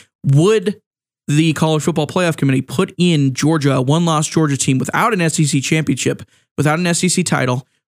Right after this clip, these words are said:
Would Georgia still get into the playoff and Alabama not make the playoff? I think that's an interesting hypothetical. I would be interested. Would you, the college football, would the College Football Playoff Committee be willing to put in a one-loss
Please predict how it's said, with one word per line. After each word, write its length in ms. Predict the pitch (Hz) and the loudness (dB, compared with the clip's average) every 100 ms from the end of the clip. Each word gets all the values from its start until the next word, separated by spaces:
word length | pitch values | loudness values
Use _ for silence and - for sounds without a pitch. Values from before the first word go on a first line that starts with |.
| _ _ _ | _ _ _
Would 260 | 135 143 185 | 0 2 2
Georgia 420 | 151 165 180 160 | 2 2 2 0
still 340 | 156 - 180 160 | 0 0 0 -2
get 220 | 160 156 | -2 -2
into 220 | 156 - | -2 -2
the 100 | 143 | -4
playoff 680 | - 156 143 131 131 - - _ _ _ _ | -2 -2 0 -2 -4 -8 -16 _ _ _ _
and 120 | - | -4
Alabama 540 | 127 143 143 139 139 139 | -2 -2 -2 0 0 0
not 360 | 143 151 196 | 2 2 0
make 200 | - 135 | -4 -6
the 60 | - | -6
playoff? 500 | 151 135 - - - _ _ _ _ _ _ _ - | -6 -6 -6 -14 -20 _ _ _ _ _ _ _ -4
I 60 | |
think 180 | 226 226 | -2 -2
that's 180 | 170 170 | -2 0
an 80 | 185 | -2
interesting 340 | 180 175 180 | -2 -2 0
hypothetical. 640 | 175 - - 196 139 165 - 135 | 0 -2 -2 -2 -2 -6 -8 -4
I 100 | 147 | 0
would 160 | 165 | 0
be 220 | 156 143 | 0 -2
interested. 400 | 180 - - 151 - _ _ | -2 -2 -2 -2 -6 _ _
Would 140 | 160 147 | 0 2
you, 420 | 196 226 214 - - | 2 4 0 -2 -6
the 60 | 160 | -2
college 260 | 190 196 | 0 0
football, 280 | 202 180 165 | -2 -2 0
would 120 | 160 | 0
the 40 | 147 | 0
College 340 | 165 185 208 | 0 0 0
Football 260 | 196 185 175 | -2 -2 -2
Playoff 340 | - 170 165 | 0 0 0
Committee 500 | - 156 147 127 127 _ _ _ _ 143 | 0 0 0 0 -4 _ _ _ _ 2
be 140 | 156 | 2
willing 340 | 135 156 170 | 2 2 2
to 100 | 170 | 0
put 220 | 147 170 160 | 0 0 0
in 160 | 147 | 0
a 80 | 139 | 0
one-loss 920 | 131 143 170 165 151 151 147 - - | 0 0 2 2 2 0 0 -2 -6